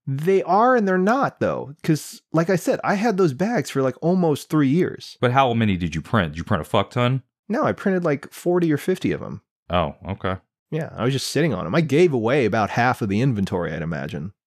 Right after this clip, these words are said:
Speaker 1: just 'cause, you know, nobody wanted 'em.
Speaker 2: Yeah, well, damn.
Speaker 1: Yeah,
Speaker 2: All right, I
Speaker 1: I don't
Speaker 2: stand
Speaker 1: know.
Speaker 2: corrected.
Speaker 1: Very strange, very strange. Anyway, didn't really get a chance to walk around too much.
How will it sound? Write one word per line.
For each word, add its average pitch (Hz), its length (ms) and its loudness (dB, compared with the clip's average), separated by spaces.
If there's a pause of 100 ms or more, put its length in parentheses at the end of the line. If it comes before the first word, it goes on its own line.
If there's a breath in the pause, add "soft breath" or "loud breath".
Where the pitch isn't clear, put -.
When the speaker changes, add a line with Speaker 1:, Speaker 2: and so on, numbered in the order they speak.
Speaker 1:
just - 180 -2
'cause, 117 220 -2
you 110 200 -4
know, 92 120 0
nobody 95 260 0
wanted 92 320 -2
'em. 58 160 -10 (380)
Speaker 2:
Yeah, 87 320 0
well, 104 320 -8 (260)
damn. 92 320 -4 (340)
Speaker 1:
Yeah, 113 160 0
Speaker 2:
All 110 60 4
right, 156 100 0
I 113 120 -2
Speaker 1:
I - 20 2
don't - 40 -6
Speaker 2:
stand 123 260 2
Speaker 1:
know. 139 60 0
Speaker 2:
corrected. 113 440 0 (160)
Speaker 1:
Very 139 240 2
strange, 147 460 0
very 123 260 0
strange. 117 500 -8
Anyway, 117 380 0 (220)
didn't 240 180 2
really 269 160 2
get 214 80 4
a 170 40 -2
chance 180 240 0
to - 100 2
walk 143 440 2
around 123 540 2
too 135 240 2
much. 135 600 -2